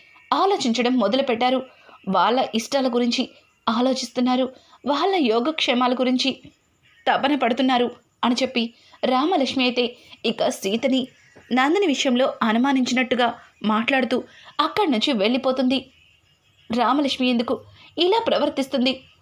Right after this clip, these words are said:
నందిని గురించి అంతా తనకి చెప్పాను, కానీ తను అదే మనసులో పెట్టుకుని నన్ను దూరం పెడుతుంది అని చెప్పి సీత తన మనసులో అనుకుంటూ ఇక రామలక్ష్మి వెంటే వెళ్తూ ఉంటాడు. ఇదంతా చూసిన శ్రీలత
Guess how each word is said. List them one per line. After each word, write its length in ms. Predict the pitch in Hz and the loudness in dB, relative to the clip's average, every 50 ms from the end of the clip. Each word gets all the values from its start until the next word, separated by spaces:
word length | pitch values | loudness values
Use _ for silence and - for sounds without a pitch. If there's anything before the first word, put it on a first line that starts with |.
| _ - - 220 | _ -6 -4 -2
నందిని 340 | 226 196 208 226 277 277 285 | 0 0 2 2 2 0 0
గురించి 400 | - 254 254 254 254 - 254 - - - - - - - - | 0 0 0 0 -2 -2 -4 -6 -10 -20 -20 -20 -14 -6 -4
అంతా 360 | 254 262 294 359 370 440 427 427 - | -4 -2 -2 0 0 0 -2 0 0
తనకి 200 | - 254 254 294 - | -2 -2 -2 -2 -2
చెప్పాను, 340 | 285 254 269 285 277 262 269 - - - - _ _ _ _ - | -2 -2 0 0 0 0 0 -4 -8 -20 -20 _ _ _ _ -2
కానీ 400 | 196 170 - 226 254 262 - - - _ _ _ _ - - 247 | -2 0 0 0 0 -2 -2 -6 -14 _ _ _ _ -4 -2 0
తను 180 | 240 262 254 254 - _ _ _ - - | 0 0 -2 -4 -6 _ _ _ -6 -4
అదే 260 | - - 269 233 392 392 | -2 0 2 2 2 2
మనసులో 440 | 311 240 180 196 254 - 302 302 | 2 2 0 0 0 0 0 -2
పెట్టుకుని 460 | 277 285 254 262 254 - 269 269 254 - - _ _ _ _ - - | 0 0 -2 -2 -2 -2 0 -2 -2 -4 -8 _ _ _ _ -4 -2
నన్ను 220 | 226 220 208 220 | 0 0 0 0
దూరం 400 | 262 226 180 202 233 294 330 311 | 0 0 0 0 0 0 0 0
పెడుతుంది 460 | 269 277 262 - 277 262 262 233 - - | 0 0 0 0 0 0 0 0 0 0
అని 100 | - 247 | -2 -2
చెప్పి 380 | 240 269 262 269 262 240 247 - - - - - - | 0 -2 -2 -2 -2 -4 -4 -6 -20 -20 -20 -20 -10
సీత 380 | - - 427 427 427 - - - | -2 0 2 2 2 0 -2 0
తన 80 | 254 277 | 0 2
మనసులో 420 | 247 196 208 247 - 285 277 - - | 2 2 0 0 0 0 -2 0 0
అనుకుంటూ 420 | 247 262 269 277 247 277 262 - - - - - - - - | 0 0 0 0 0 0 -2 -4 -4 -12 -20 -20 -12 -4 -4
ఇక 180 | 262 247 269 254 233 - - - _ _ - 208 | -2 0 0 0 0 -2 -8 -16 _ _ -2 0
రామలక్ష్మి 580 | 220 202 180 214 247 269 277 262 - 269 277 | 0 2 2 2 2 2 0 -2 0 -2 -2
వెంటే 320 | 254 220 196 233 233 285 285 | 0 0 0 0 0 0 0
వెళ్తూ 260 | 285 277 254 277 277 | 0 0 0 0 0
ఉంటాడు. 340 | 269 254 277 269 262 269 - - _ _ _ - - | 0 0 0 0 0 -2 -4 -8 _ _ _ -12 -4
ఇదంతా 480 | - 269 311 - 453 440 311 262 320 320 320 269 | -2 -2 0 0 0 0 0 0 0 0 0 0
చూసిన 320 | 262 247 277 277 262 - - - _ _ _ - | 0 0 0 0 -2 -2 -4 -10 _ _ _ -16
శ్రీలత 540 | - - 233 220 240 269 277 277 269 254 | -8 -2 0 0 2 2 0 0 0 -2